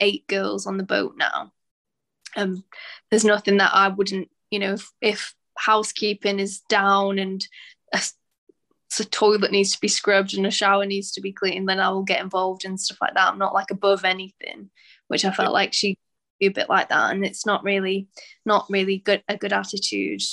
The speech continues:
Speaker 1: to have. Uh, I mean, I love, I actually do love Hannah. I think that she's got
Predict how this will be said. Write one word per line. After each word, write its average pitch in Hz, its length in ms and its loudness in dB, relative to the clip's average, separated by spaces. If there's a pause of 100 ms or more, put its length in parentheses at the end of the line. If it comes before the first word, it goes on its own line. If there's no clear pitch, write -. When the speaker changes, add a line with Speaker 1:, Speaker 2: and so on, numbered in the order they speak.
(260)
Speaker 1:
to 190 100 -4
have. 185 360 -6 (280)
Uh, 190 480 0 (1900)
I 226 60 2
mean, 247 280 6 (300)
I 254 200 4
love, 240 340 2 (160)
I 214 160 4
actually 214 420 2
do 202 240 -2
love 196 320 -4
Hannah. 196 260 -4
I - 100 -4
think 101 240 -2
that 92 120 0
she's 98 220 -6 (160)
got 196 260 4